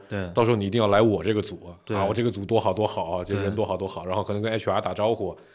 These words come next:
Speaker 2: 这个人我特别想要，到时候记得分配给我，对吧？那会儿都是这种状态，嗯。不像现在，我靠，真的完全不关心校招。
Speaker 1: 嗯。
Speaker 2: 来了个校招生，你会觉得有点麻烦。
Speaker 1: 确实是那什么，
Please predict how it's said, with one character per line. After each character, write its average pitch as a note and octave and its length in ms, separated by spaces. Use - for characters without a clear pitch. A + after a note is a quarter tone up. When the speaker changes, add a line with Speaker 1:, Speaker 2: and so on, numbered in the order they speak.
Speaker 2:
这 G#2 140
个 F#2 80
人 F#2 120
我 F#2 120
特 G#2+ 140
别 F#2 100
想 F2 160
要， F#2+ 180
到 F#2 120
时 F2 60
候 F2+ 60
记 F#2 120
得 F2+ 60
分 G2+ 140
配 G2 120
给 F2 120
我， E2 280
对 F2+ 100
吧？ E2+ 100
那 E3 80
会 C#3+ 60
儿 B2 40
都 E3+ 100
是 E3 100
这 G#3+ 140
种 F#3+ 140
状 F2 180
态， D#2+ 220
嗯。 D#2+ 220
不 C3+ 100
像 D#3+ 100
现 D3 180
在， D3 200
我 G2 100
靠， G#2 160
真 A#2 160
的 G#2+ 60
完 A2+ 140
全 C#3+ 140
不 A2+ 80
关 G#2 140
心 G#2 120
校 F#2+ 200
招。 E2+ 260
Speaker 1:
嗯。 F#2+ 280
Speaker 2:
来 G2+ 120
了 A#2 100
个 A#2 140
校 A2 200
招 A2 120
生， A2+ 160
你 G2 80
会 F#2+ 100
觉 F#2 80
得 F#2+ 160
有 G2+ 80
点 G2 140
麻 E2+ 220
烦。 G#2+ 140
Speaker 1:
确 E3+ 240
实 C3 140
是 D3 200
那 A#2 140
什 F#2+ 140
么， F#2+ 260